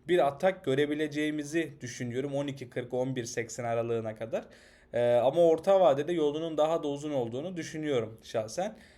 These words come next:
Ee, on sıfır altı altında kapanışlarda net bir stop noktasıdır arkadaşlar. Herhangi bir yatırım tavsiyesi içermiyor tabii ki. Devam edelim. Europower. Europower'da tam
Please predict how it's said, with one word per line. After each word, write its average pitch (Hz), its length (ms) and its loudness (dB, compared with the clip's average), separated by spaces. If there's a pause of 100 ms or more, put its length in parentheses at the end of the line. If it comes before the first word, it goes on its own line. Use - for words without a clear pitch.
(160)
Ee, 117 240 4
on 165 280 2
sıfır 147 300 -4
altı 120 360 4
altında 123 460 2
kapanışlarda 139 720 -2
net 147 380 -4
bir - 40 -12
stop - 460 -4
noktasıdır 127 580 -6
arkadaşlar. 110 640 -4 (380)
Herhangi 120 380 -2
bir 139 60 -4
yatırım 117 360 -6
tavsiyesi 113 580 -8 (340)
içermiyor 135 600 -2 (100)
tabii 120 320 -6
ki. 175 260 -6 (420)
Devam 170 400 2
edelim. 190 460 -2 (180)
Europower. 185 960 2 (200)
Europower'da 165 960 2 (440)
tam 165 380 4